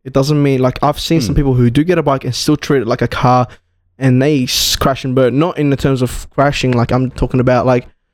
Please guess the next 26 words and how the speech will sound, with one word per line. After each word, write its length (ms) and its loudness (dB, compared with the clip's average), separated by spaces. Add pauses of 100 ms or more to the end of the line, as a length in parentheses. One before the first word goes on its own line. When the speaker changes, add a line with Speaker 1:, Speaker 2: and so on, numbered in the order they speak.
Speaker 1:
maybe 200 2
they 120 -2
crash, 380 0
you 40 2
know, 120 2
hopefully 340 0
not. 300 0
But 200 -4
I'm 120 2
saying, 400 0
you 80 2
know, 160 2
I've 80 0
had, 160 2
I've 120 -2
had 120 0
a 20 -4
friend 240 -2
who 400 4
went 180 2
out 80 0
into 180 -4
the 80 2
hills, 500 0
um, 400 2
ab-, 140 0